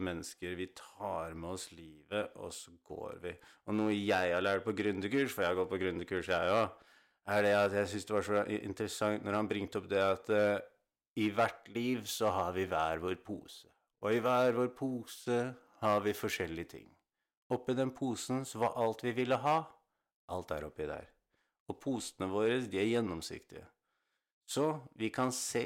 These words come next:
og observere hverandres poser, og vi kan se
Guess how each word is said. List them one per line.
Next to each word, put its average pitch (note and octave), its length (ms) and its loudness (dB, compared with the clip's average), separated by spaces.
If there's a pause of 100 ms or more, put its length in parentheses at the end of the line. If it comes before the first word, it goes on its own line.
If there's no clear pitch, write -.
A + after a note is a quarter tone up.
(120)
og G#2+ 160 4
observere G#2+ 720 2
hverandres G#2+ 560 2
poser, C3+ 380 -6 (1080)
og G#2 140 -2
vi G2+ 100 2
kan G#2+ 180 -2
se - 200 -4